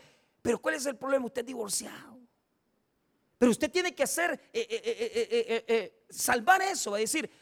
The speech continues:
"Mira, hija, mira, mira cómo me, me pasó a mí. Yo he sufrido mucho, yo pasé esto." No lo hagas. ¿Por qué? Porque si usted viene y les corrige, sabiendo ellos que usted no tiene autoridad para poderlos corregir,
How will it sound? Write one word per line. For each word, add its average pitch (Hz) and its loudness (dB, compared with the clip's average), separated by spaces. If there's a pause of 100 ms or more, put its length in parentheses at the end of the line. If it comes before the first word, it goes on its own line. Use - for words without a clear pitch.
(100)
"Mira, 190 2
hija, 214 0
mira, 180 -2 (280)
mira 170 -2
cómo 214 2
me, 196 -4
me 165 -6
pasó - -4
a 202 -2
mí. 185 -2 (180)
Yo 180 -4
he 190 -2
sufrido 208 0
mucho, 190 0 (160)
yo 208 2
pasé 185 0
esto." 196 -2 (180)
No 277 2
lo 294 2
hagas. 277 0 (160)
¿Por 269 4
qué? 240 2 (680)
Porque 247 4
si - -2
usted 349 2
viene 233 0 (140)
y 262 2
les 254 4
corrige, 190 2 (1040)
sabiendo 320 6
ellos 247 6
que 208 -6
usted 269 2
no 285 2
tiene 320 -2
autoridad 233 0
para 175 -2
poderlos 196 0
corregir, 175 -2